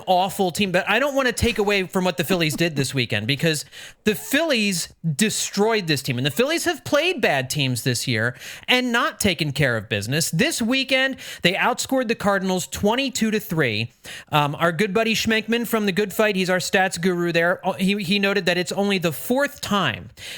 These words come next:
in franchise history they've outscored Saint Louis by nineteen or more runs in a series. It's the first time they've done it in one hundred fourteen years.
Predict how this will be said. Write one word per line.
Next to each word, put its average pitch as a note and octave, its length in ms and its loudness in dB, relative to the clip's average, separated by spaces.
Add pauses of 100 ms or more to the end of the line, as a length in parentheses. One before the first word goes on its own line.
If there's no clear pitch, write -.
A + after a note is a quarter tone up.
(140)
in F#3 160 2
franchise G#3+ 680 0
history F3 340 0
they've C#3+ 260 0
outscored F3+ 640 0
Saint F3+ 240 -2
Louis D#3 240 -2
by D3 180 0
nineteen G3+ 540 0
or G3 80 0
more E3+ 180 0
runs D#3 280 0
in C#3+ 80 0
a B2+ 60 2
series. D3+ 460 0 (480)
It's - 220 0
the B3 160 0
first F4 320 0
time E4 220 2
they've A#3+ 200 0
done B3+ 220 2
it A#3+ 140 0
in G#3+ 260 0
one C#4 200 2
hundred B3 460 0
fourteen A#3+ 680 0
years. G#3 220 2